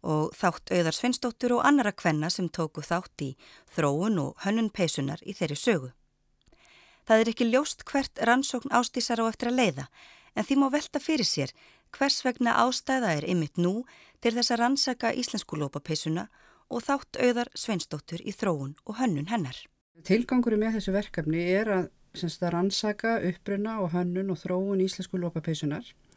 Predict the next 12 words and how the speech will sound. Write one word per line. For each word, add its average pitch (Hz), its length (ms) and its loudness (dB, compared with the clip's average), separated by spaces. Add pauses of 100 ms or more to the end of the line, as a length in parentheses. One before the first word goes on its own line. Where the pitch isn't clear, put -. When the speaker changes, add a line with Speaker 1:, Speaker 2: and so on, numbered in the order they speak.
(600)
Speaker 2:
og 180 160 -2
tengsl 202 480 4
hennar 175 260 2
við, 180 460 0
sem - 240 -2
sagt, 175 160 -4
íslenska 170 560 -2
arfleifð. 147 560 -4 (1040)
Lopapeysan 180 560 4
er, 170 160 4
sem - 280 -4
sagt, 160 120 -2